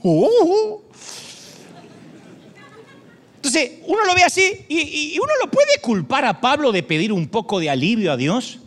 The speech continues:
Porque el cuerpo puede soportar hasta cierto punto. Anímicamente soportamos hasta cierto punto, ¿o no?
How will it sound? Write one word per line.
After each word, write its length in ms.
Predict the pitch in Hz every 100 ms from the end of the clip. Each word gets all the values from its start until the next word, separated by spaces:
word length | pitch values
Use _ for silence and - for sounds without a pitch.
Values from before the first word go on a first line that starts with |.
| - _ _ _ _ - _ _ _ _ _ _ _ _
Porque 220 | 269 349
el 80 | 359
cuerpo 320 | 440 403 349
puede 300 | 208 277 196
soportar 540 | - 165 156 160 226
hasta 200 | 196 139
cierto 380 | 120 170 139 127
punto. 560 | 110 240 160 101 98 87 - - _ _ _ _ _ _ - -
Anímicamente 840 | 294 349 370 311 254 339 392 247
soportamos 720 | 185 - 131 143 139 165 143 139
hasta 180 | 117
cierto 360 | 110 127 117 123
punto, 400 | 110 330 208 147
¿o 200 | 139 139
no? 400 | 135 123 107 82